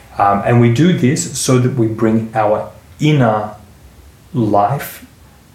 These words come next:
so that we bring our inner life into alignment with our outer form, which is the divine image. So we have to be in the inner and outer divine image.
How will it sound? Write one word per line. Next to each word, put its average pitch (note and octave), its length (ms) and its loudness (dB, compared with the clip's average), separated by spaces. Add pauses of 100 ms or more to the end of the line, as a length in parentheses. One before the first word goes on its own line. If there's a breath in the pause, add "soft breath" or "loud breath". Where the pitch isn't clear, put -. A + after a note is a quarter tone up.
(180)
so A#2 200 0
that A2+ 80 0
we A2+ 120 4
bring B2+ 240 2
our A2 240 0
inner C#3 140 2
life A2+ 420 0
into A2+ 200 -2
alignment A2 800 0 (440 loud breath)
with G#2+ 300 -4
our G2+ 640 0 (180)
outer B2 360 0
form, B2+ 800 0
which A#2 220 -2
is G#2 140 -6
the A2+ 80 -2
divine G#2 400 -2
image. - 520 -8 (220 loud breath)
So B2+ 120 2
we B2 80 6
have C3 220 0
to B2+ 80 -2
be A2+ 220 0
in A#2+ 140 2
the G#2+ 140 0
inner C3 440 0
and A#2+ 200 2
outer A2 320 -2
divine G2+ 420 -2
image. F#3 340 0